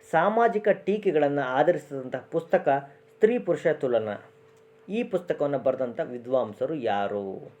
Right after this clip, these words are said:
ಇಲ್ಲಿ ತಾರಾಬಾಯಿ, ಬೇಗಂ ರೋಕಿಯಾ, ಹಾಗೆ ಪಂಡಿತ್ ರಮಾಬಾಯಿ ಮತ್ತು ರಸುಂದರಿ ದೇವಿ ಅಂತ ಇದ್ದಾರೆ ಆಪ್ಷನ್. ಸರಿಯಾದ ಉತ್ತರ ಅಂದರೆ ತಾರಾಬಾಯಿ ಶಿಂದೆಯವರು. ತಾರಾಬಾಯಿ ಶಿಂದೆಯವರು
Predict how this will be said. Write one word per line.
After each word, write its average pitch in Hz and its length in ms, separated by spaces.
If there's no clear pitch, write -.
ಇಲ್ಲಿ 156 180
ತಾರಾಬಾಯಿ, 143 540
ಬೇಗಂ 139 460
ರೋಕಿಯಾ, 139 440
ಹಾಗೆ 135 260
ಪಂಡಿತ್ 143 420
ರಮಾಬಾಯಿ 139 400
ಮತ್ತು 143 220
ರಸುಂದರಿ 147 560
ದೇವಿ 120 320
ಅಂತ 104 200
ಇದ್ದಾರೆ 127 260
ಆಪ್ಷನ್. 107 400
ಸರಿಯಾದ 202 300
ಉತ್ತರ 143 300
ಅಂದರೆ 110 580
ತಾರಾಬಾಯಿ 156 480
ಶಿಂದೆಯವರು. 113 720
ತಾರಾಬಾಯಿ 214 440
ಶಿಂದೆಯವರು 156 720